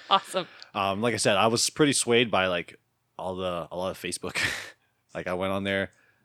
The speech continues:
Speaker 2: and I was reading up on things
Speaker 1: Right.
Speaker 2: through other people's, eh, like, posts and stuff like that. 'Cause I didn't know, like, I didn't know much about pol-, I don't know pol-, about politics. I don't know what each party had planned, but there was, like, a couple of ch-, cheat sheets that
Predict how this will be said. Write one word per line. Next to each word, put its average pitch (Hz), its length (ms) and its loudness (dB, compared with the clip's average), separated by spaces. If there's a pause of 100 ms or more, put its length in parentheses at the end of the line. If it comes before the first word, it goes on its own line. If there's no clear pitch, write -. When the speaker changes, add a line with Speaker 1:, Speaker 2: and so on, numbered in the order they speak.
(140)
Speaker 2:
and 87 160 -6
I 85 60 -4
was 82 160 -8
reading 92 300 -4
up 95 160 -4
on 92 220 -2
things 92 320 -8
Speaker 1:
Right. 202 180 0
Speaker 2:
through 92 100 -4
other 87 160 -8
people's, 87 580 -8
eh, 65 100 -16 (100)
like, 78 300 -12 (880)
posts 98 320 -6
and 120 80 -6
stuff 123 140 -6
like 127 100 -8
that. 143 300 -2 (400)
'Cause - 160 -12
I 85 140 -4
didn't 87 360 -6
know, 87 160 -6
like, 73 340 -10
I 82 120 -6
didn't 82 320 -10
know 85 200 -8
much 82 240 -6
about 80 300 -8
pol-, 73 240 -14
I 82 60 -8
don't 85 120 -10
know 87 100 -10
pol-, 73 280 -12 (260)
about 80 220 -12
politics. 87 360 -8
I 87 40 -4
don't 92 140 -4
know 87 80 -6
what 87 260 -8 (320)
each 101 180 -6
party 107 220 -4
had 90 100 -6
planned, 104 360 -4
but - 160 -6
there 104 120 -2
was, 131 180 4
like, 107 180 0
a - 20 -16
couple - 220 -8
of 87 40 -10
ch-, - 140 -8
cheat 123 260 -4
sheets - 440 -6 (300)
that 220 40 -10